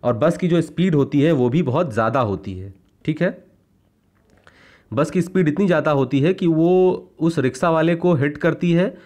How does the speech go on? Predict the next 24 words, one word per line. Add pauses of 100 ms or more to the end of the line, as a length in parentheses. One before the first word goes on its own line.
(180)
और
उसके
साथ-साथ (1200)
रॉन्ग
साइड
में (480)
इलेक्ट्रिक
पोल
जो
लगा
होता
है
उससे
जाके
टकरा
के
बस
जो
है
वो
बंद
हो
जाती
है।